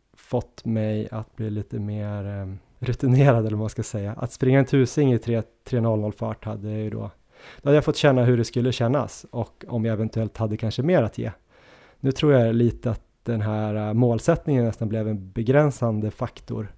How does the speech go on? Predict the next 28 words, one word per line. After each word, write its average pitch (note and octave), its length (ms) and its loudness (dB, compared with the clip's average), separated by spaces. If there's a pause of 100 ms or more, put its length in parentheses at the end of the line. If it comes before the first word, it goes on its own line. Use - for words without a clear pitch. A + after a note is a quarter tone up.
(140)
eh, A2 220 -8
som A2+ 200 -2
det A2 80 -2
kanske A#2 280 -2
kan A2 220 -4
bli. G#2+ 280 -4
Att - 180 -8 (120)
mitt A2+ 240 -4
mål C3+ 200 2
kanske C3 280 -4
skulle A2 240 -4
kunna G#2+ 240 -4
varit - 440 -10 (260)
ännu A#2+ 520 0 (120)
högre B2 540 0 (120)
på A#2 100 -8
ett - 140 -10
sätt. - 340 -12 (100)
Alltså, - 240 -4
det C#3 40 8
är C#3 40 10
ju C#3 40 12
lätt C3+ 240 6
att A#2+ 60 -2
vara B2 100 0
efterklok - 540 -6
och G#2+ 60 -10
så, G#2+ 160 -8